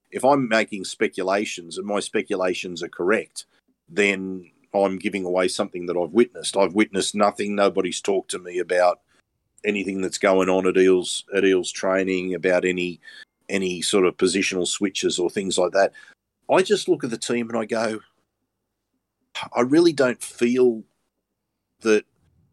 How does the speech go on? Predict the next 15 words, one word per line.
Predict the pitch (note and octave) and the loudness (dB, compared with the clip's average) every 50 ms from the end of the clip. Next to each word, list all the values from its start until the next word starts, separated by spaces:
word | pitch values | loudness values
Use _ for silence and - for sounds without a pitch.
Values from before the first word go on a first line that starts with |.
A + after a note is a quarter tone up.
| _ _ _ - | _ _ _ -6
Will | A2 A#2+ A#2 | -6 -6 -6
Penisini | - - B2 G#2+ G2+ - - - G#2+ G#2+ A2 A2+ G#2+ | -6 -6 -4 -4 -4 -4 -4 -4 -2 -2 -2 -4 -4
will | G2+ G2 F2+ | -4 -4 -6
play | - - G#2 G#2 G#2+ | -4 0 0 0 2
on | G#2 G2+ G2 | 0 -2 -4
the | F#2 E2+ | -4 -4
wing." | E2 E2+ F#2 G#2+ C#3 E3+ E3 _ _ _ _ _ _ - | -2 -2 -2 -2 -2 -6 -10 _ _ _ _ _ _ -2
I, | - A2 - - | -2 -2 0 0
I | A3 - | 0 0
just, | - A#2 A#2+ A2 - - _ _ _ _ _ _ _ _ _ _ _ _ _ _ - | 0 0 0 -2 -2 -4 _ _ _ _ _ _ _ _ _ _ _ _ _ _ -6
I | A#2+ | -4
don't | B2 B2 B2 | -2 -2 -2
know. | B2+ C3 A#2+ G#2+ - - | -2 -4 -4 -6 -8 -10
It | - G2+ | -10 -4
just, | - A#2+ A2+ - - | 0 0 0 0 -2